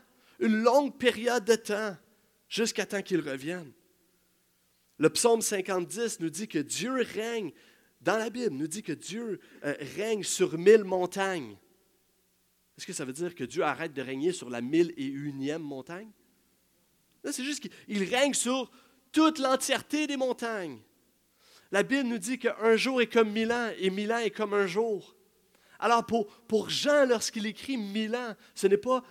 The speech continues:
mille ans temporels où Jésus, euh, régnerait, mais c'est plutôt pour dire qu'il règne dès maintenant, depuis la croix,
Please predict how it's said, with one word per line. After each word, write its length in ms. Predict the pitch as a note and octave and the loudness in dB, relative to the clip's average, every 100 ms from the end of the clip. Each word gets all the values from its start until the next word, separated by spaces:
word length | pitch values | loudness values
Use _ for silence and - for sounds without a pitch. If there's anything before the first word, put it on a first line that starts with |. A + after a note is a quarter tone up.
| - | -12
mille 420 | E3 F#3 A3 A3 | -10 -4 -2 -2
ans 140 | A3+ | -2
temporels 920 | A3 - G3 F#3+ F#3+ F3 E3+ D#3 F#3 F#3 _ _ _ _ _ | -4 -6 -6 -4 -6 -4 -4 -6 -10 -14 _ _ _ _ _
où 80 | F3+ | -8
Jésus, 540 | D#3+ F3+ E3 D#3 G3+ F#3 - - | -6 -6 -8 -8 -10 -10 -18 -8
euh, 120 | D3+ C3+ C3+ | -6 -6 -4
régnerait, 640 | F3+ F3 E3 C#3 D3 E3 F#3 _ _ _ _ _ _ | -2 0 0 -2 -8 -10 -14 _ _ _ _ _ _
mais 60 | C3+ | -6
c'est 140 | C3+ | -2
plutôt 280 | F3+ A#3+ A#3+ | -2 -2 -8
pour 200 | - E3+ | -6 -6
dire 200 | C#3+ G#3+ | -2 -2
qu'il 240 | - E3 D#3+ | -2 -2 0
règne 400 | D#3+ A3 A3+ C3+ | 0 -2 -2 2
dès 160 | A3 | 2
maintenant, 400 | A#3 A3 G#3+ A3+ | 2 -4 -4 -4
depuis 300 | F#3 F3 G#3+ | 0 -2 -2
la 120 | F#3+ | -6
croix, 400 | E3+ - A3+ G#3+ | -6 -8 -6 -6